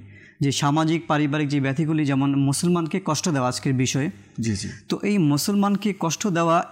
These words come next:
Speaker 1: এটা কিন্তু, আহ, কিছু কিছু আমাদের ব্যাধি আছে, যেমন কিছু ভাইরাস রয়েছে যেটা হয়তো বা দু চার দিন থাকবে, ছয় মাস থাকবে, এক বছর থাকবে, সেটা
Speaker 2: এক
Speaker 1: চলে
Speaker 2: সময়
Speaker 1: যায়,
Speaker 2: সেটা চলে
Speaker 1: চলে
Speaker 2: যায়।
Speaker 1: যায়। কিন্তু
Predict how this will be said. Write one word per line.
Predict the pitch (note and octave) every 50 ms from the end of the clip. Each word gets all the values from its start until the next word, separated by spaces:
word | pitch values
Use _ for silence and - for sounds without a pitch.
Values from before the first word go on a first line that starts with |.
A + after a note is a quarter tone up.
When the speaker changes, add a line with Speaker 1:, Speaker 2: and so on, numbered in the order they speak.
| - -
Speaker 1:
এটা | - G3+ F#3+ A3 G#3
কিন্তু, | G3+ A#3 A3 A3 G3+ A#3 A3+ A3+ A3+ A3 - - - - - - - _
আহ, | - - D3+ D3+ D3+ D3+ D3+ - - - -
কিছু | - B3 - - B3
কিছু | G#3 B3 G3 - A#3+ A#3+
আমাদের | E3+ F3 F3 F3+ F3 F3+ F#3+ F#3+ F3+ - - - - -
ব্যাধি | D3 B2+ D3 D3 D3 D3+ F3+ G3 D#3
আছে, | C#3+ - - D3 C#3 D#3 E3+ - - - - -
যেমন | C#3 C#3 C#3+ D3+ D#3 D#3 D#3 D3+
কিছু | - G#3+ F#3+ -
ভাইরাস | F#3+ C3 A2 C3+ C3+ C#3+ D3+ F3+ E3 -
রয়েছে | D#3 D3+ D3 B2+ - C#3+
যেটা | C#3 D3 E3 D#3+
হয়তো | D#3 E3 E3+ D3+ F3+
বা | E3 F3 E3+ E3 - - - - - - -
দু | D#3 C3+ C#3+ D#3
চার | D3+ F3+ D#3+ C#3+
দিন | D3+ E3 D#3+
থাকবে, | - D#3+ C#3+ C#3 C#3+ D#3 D#3+ D#3 - - _ _ _ _ _ _ -
ছয় | - - D3 C#3+
মাস | D3+ D#3+ E3 D3+
থাকবে, | - - E3 D3+ D3+ D#3
এক | D3 - D3 C#3+ C#3+
বছর | D#3 D3+ F#3
থাকবে, | - - D#3+ C3+ C#3 D3
সেটা | - - F3 G#3
Speaker 2:
এক | G3+ G#3
Speaker 1:
চলে | G#3+ G3+
Speaker 2:
সময় | G3 A3+ A#3
Speaker 1:
যায়, | A#3+ - G3
Speaker 2:
সেটা | - A3+ G3 G#3
চলে | G3 - G3 E3+
Speaker 1:
চলে | D#3+ F#3
Speaker 2:
যায়। | G3+ G#3+
Speaker 1:
যায়। | F3 C#3+ B2+ B2+
কিন্তু | - G3 G3 F3+ G#3+